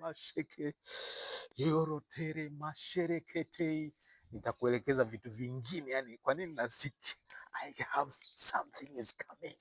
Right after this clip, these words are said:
Ninapoimba katika roho. Ya, ya, ya, ya, ya, ya, ya, ya. You know, something is coming.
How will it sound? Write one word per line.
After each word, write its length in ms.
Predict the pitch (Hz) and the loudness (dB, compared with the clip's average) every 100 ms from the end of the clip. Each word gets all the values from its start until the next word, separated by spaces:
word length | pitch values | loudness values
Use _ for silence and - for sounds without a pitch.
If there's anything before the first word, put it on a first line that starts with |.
| - - - | -20 -20 -12
Ninapoimba 800 | 143 151 151 - 117 131 165 151 | -8 -6 -6 -4 -2 0 0 -2
katika 420 | 139 - - - - | -6 -8 -8 -6 0
roho. 360 | - - - - - - - | 4 4 2 -8 -18 -10 4
Ya, 300 | - - - - | 8 10 8 4
ya, 100 | - - | 0 0
ya, 60 | - - | 0 -2
ya, 60 | - | -8
ya, 100 | - - | -12 -16
ya, 80 | - - | -20 -16
ya, 80 | - - | -14 -14
ya. 60 | - _ _ _ _ | -20 _ _ _ _
You 80 | 180 | 4
know, 140 | 170 156 | 6 6
something 640 | - 165 - 151 165 165 | 4 2 -2 -4 -2 2
is 280 | 156 143 - | 2 2 0
coming. 480 | - - 170 185 143 | 0 0 2 0 -2